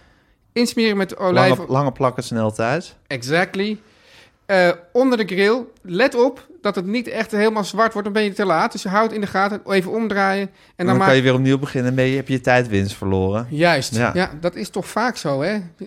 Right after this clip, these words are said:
Speaker 1: Dat, eh, hoe heet het? Snelle, snelle keukenmeesters maken stinkende gerechten.
Speaker 2: <laughs>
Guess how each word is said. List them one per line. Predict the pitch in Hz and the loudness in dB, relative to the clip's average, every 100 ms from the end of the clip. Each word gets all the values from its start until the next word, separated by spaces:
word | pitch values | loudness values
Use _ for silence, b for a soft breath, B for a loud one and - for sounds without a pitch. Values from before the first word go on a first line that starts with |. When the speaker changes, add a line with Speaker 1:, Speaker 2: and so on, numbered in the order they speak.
| 180 | -6
Speaker 1:
Dat, | 180 175 | -6 -4
eh, | 180 170 | -4 -2
hoe | 180 196 | -2 -4
heet | 220 | -4
het? | 208 | -8
Snelle, | - 202 202 190 175 | -6 -4 -2 -2 -4
snelle | 175 202 185 | -6 -4 -4
keukenmeesters | - 202 196 180 170 165 - 160 | -2 -2 0 0 0 -2 -6 -6
maken | 175 156 160 | -4 -4 -6
stinkende | - 185 175 160 147 | -4 -4 -2 -4 -4
gerechten. | 131 156 220 - 160 | -2 -2 -2 -2 -4
Speaker 2:
<laughs> | 220 | -6